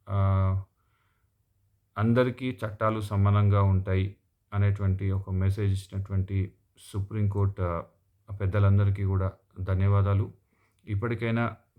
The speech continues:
కాంగ్రెస్ ప్రభుత్వం సిగ్గు తెచ్చుకొని పైన పైన మాట్లాడుతున్న బీసీల ముచ్చట కాకుండా నిజంగా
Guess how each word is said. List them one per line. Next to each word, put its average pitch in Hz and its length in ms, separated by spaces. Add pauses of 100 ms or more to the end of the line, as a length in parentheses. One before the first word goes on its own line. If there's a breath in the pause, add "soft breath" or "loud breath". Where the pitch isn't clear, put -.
కాంగ్రెస్ 107 500 (100)
ప్రభుత్వం 104 520
సిగ్గు 101 280
తెచ్చుకొని 104 580 (600)
పైన 104 240
పైన 104 200
మాట్లాడుతున్న 101 540
బీసీల 101 420
ముచ్చట 98 440
కాకుండా 98 600 (1300)
నిజంగా 120 500